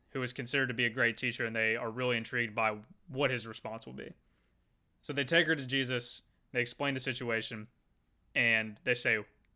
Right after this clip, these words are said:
"What's your judgment? What do you do?" And, you know, Jesus does something fascinating in this scenario. He bends over and starts drawing with his finger in the sand.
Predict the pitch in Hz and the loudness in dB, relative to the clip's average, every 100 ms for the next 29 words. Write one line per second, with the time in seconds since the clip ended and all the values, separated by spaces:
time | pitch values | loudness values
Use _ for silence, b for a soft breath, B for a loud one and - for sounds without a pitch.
0 | - 135 131 139 123 120 113 113 - 135 | -6 -2 0 -2 0 0 -2 -10 -8 -4
1 | 131 117 110 107 - _ _ _ _ _ | -2 -4 -6 -10 -16 _ _ _ _ _
2 | - 147 143 135 190 170 139 160 160 135 | -4 0 2 2 2 2 4 4 4 0
3 | 113 - 151 139 - 127 107 104 104 _ | -4 2 6 6 6 0 0 -2 -8 _
4 | _ _ - 127 117 - 127 117 113 110 | _ _ -6 -4 -2 -2 0 2 4 2
5 | 107 120 - 127 120 117 - _ _ _ | 0 -4 -6 -4 -2 -4 -10 _ _ _
6 | _ - 127 143 170 143 147 147 131 123 | _ -18 -2 0 2 2 2 2 0 0
7 | 113 - 135 120 151 131 120 - - 127 | -2 -6 -8 -4 0 0 0 -8 -10 -14
8 | - 123 135 143 147 135 120 - 131 123 | -6 0 2 2 0 -2 -2 -2 -2 0
9 | 117 110 - 120 110 - 110 110 - | 0 -2 -4 -6 -4 0 0 -2 -10